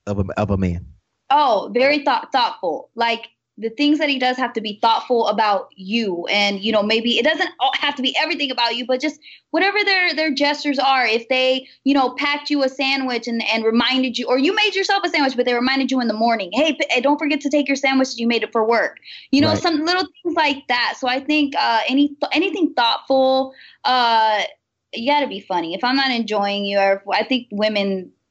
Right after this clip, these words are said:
Speaker 2: like, or in relationships, you should be laughing together. So that quality of humor, having a sense of humor, um, being caring, and lots of money. Lots of money. No, I'm just kidding. <laughs> I'm just kidding.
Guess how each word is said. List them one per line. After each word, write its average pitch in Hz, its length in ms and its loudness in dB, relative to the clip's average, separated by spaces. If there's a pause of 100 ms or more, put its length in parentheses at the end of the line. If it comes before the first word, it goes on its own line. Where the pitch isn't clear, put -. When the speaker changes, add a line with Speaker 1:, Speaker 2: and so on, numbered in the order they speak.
Speaker 2:
like, 190 340 0
or 202 140 2
in 226 160 2
relationships, 208 560 0
you - 60 -4
should - 140 2
be 453 120 4
laughing - 340 -2
together. 262 480 2
So 220 260 0
that 269 300 0
quality 311 480 2
of 240 120 -4
humor, 311 680 4 (120)
having 285 260 0
a 262 40 -2
sense 277 320 0
of 294 100 -2
humor, 277 680 0 (360)
um, 220 280 2
being 254 240 0
caring, 262 720 0 (100)
and 208 180 0
lots 220 340 0
of 202 100 -6
money. 170 400 -4 (260)
Lots 240 520 -2
of 196 100 -8
money. 175 160 -12
No, 208 60 -4
I'm 208 60 -4
just 226 160 -8
kidding. 196 160 -4
<laughs> - 20 0
I'm 254 100 0
just 392 160 2
kidding. 587 240 2